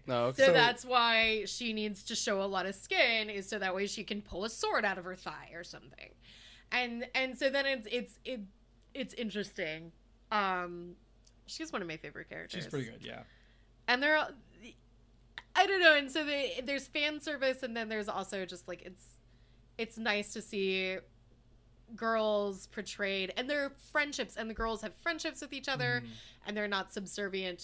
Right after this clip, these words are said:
Speaker 2: to the male character arcs that happen in this show. And there's, like, a little bit of, like, love triangle-ish, like, there, there, there's, like, a wink, there's, like, a wink and a nudge towards a love triangle,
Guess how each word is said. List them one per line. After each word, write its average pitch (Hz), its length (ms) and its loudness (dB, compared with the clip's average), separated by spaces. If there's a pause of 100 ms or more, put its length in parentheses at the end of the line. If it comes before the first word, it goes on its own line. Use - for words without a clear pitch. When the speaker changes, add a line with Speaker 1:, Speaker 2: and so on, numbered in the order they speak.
(120)
Speaker 2:
to 175 260 -6
the 170 80 -12
male 262 640 0
character 240 460 -4
arcs 214 280 -4
that - 120 -12
happen 196 320 -8
in 196 120 -8
this 190 240 -8
show. 190 520 -4 (500)
And 190 440 2
there's, 208 260 0
like, 202 120 0
a 185 60 0
little 254 400 6
bit 240 260 6
of, 196 240 2
like, 190 460 0 (360)
love 220 380 2
triangle-ish, 208 920 2
like, 202 200 -2
there, 240 200 4
there, 233 260 2
there's, 247 320 2
like, 233 100 2
a 208 80 4
wink, 214 460 -4 (320)
there's, 226 160 2
like, 254 140 4
a 233 60 4
wink 262 280 2
and 262 100 2
a 220 60 2
nudge 202 580 2
towards 208 280 -2
a 220 40 0
love 214 240 0
triangle, 208 720 0